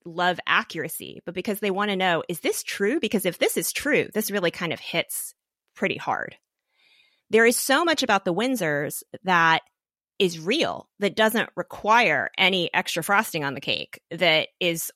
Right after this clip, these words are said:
already just jaw-dropping and would require very minimal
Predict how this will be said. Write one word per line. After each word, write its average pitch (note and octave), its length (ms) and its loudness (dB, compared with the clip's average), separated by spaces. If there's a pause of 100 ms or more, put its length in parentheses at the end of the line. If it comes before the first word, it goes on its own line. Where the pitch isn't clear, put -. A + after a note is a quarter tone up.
(100)
already F3+ 760 4
just D#3+ 280 -2
jaw-dropping D3+ 800 2
and F3+ 140 0
would F3 120 4
require E3+ 380 4
very F#3 240 4
minimal E3+ 760 0